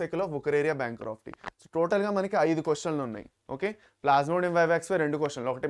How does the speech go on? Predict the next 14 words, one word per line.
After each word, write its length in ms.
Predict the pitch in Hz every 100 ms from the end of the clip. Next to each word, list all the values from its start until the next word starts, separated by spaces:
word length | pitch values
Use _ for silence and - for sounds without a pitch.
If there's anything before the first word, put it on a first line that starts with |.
| 139
మ్యాన్లో 300 | 135 151 165 156
లైఫ్ 140 | 151 160
సైకిల్, 220 | 151 170
ఇంకోటి 260 | 143 147 143 135
మస్కిటోలో 440 | - 135 139 139 131
లైఫ్ 140 | 123 123
సైకిల్, 260 | 113 127 190 _ - _ -
ఒకటేమో 380 | 127 151 151 156 160
Entamoeba 380 | 139 143 151 143 135
histolytica, 560 | - 135 127 123 156 220 _ _ _
ఇంకోటేమో 360 | 135 151 160 170 135
Ascaris, 480 | 131 - 147 135 - 247 247 _ _ 139
లాస్ట్ 260 | 143 - 143
వచ్చేసి 280 | 131 131